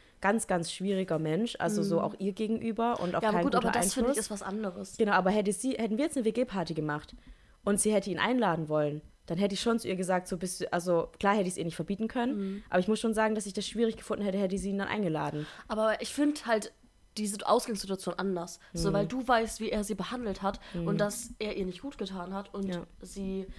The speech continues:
Speaker 2: wie gesagt, scheiße be-,
Speaker 1: Genau,
Speaker 2: behandelt hat.
Speaker 1: ja.
Speaker 2: So, du hattest ja einen Grund, warum
Speaker 1: Mhm.
Speaker 2: du ihn nicht magst.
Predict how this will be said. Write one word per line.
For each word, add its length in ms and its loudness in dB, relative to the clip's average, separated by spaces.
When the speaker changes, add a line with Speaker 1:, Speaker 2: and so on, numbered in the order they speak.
Speaker 2:
wie 100 -4
gesagt, 220 0
scheiße 220 -4
be-, 60 -6
Speaker 1:
Genau, 220 4
Speaker 2:
behandelt 320 4
hat. 80 2
Speaker 1:
ja. 80 4
Speaker 2:
So, 100 2
du 120 -4
hattest 200 -4
ja 60 -2
einen 100 -4
Grund, 440 -4
warum 260 0
Speaker 1:
Mhm. 60 0
Speaker 2:
du 80 -4
ihn 60 -8
nicht 120 -10
magst. 340 -8